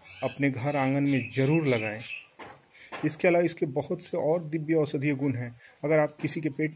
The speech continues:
में कीड़े हो तो इसके पत्तों का रस लग-, सुबह सुबह खाली पेट पी लेंगे तो आपके पेट के कीड़े मर जाएंगे। अगर किसी को माइग्रेन की समस्या हो तो इसके पत्तों का रस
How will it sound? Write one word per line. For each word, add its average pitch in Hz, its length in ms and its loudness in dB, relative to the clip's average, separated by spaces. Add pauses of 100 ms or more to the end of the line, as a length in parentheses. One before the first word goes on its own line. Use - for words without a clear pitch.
में 147 80 -4
कीड़े 156 320 0
हो 139 220 -2 (420)
तो 151 60 2
इसके 147 180 -2
पत्तों 147 300 -2
का 151 100 2
रस 151 240 0
लग-, 143 200 -2 (440)
सुबह 151 240 0
सुबह 143 220 0
खाली 135 240 -2
पेट 139 220 -4
पी 143 120 0
लेंगे 139 240 2 (340)
तो 127 80 0
आपके 127 160 -2
पेट 135 240 -4
के 143 100 -4
कीड़े 135 240 0
मर 135 180 0
जाएंगे। 127 320 -2 (340)
अगर 139 180 0
किसी 151 240 -2
को 151 120 0
माइग्रेन 143 460 2
की 147 120 -2
समस्या 135 400 -2
हो 131 120 -4
तो 135 140 -6
इसके 135 240 -4 (120)
पत्तों 147 300 -4
का 139 140 -2
रस 139 260 -6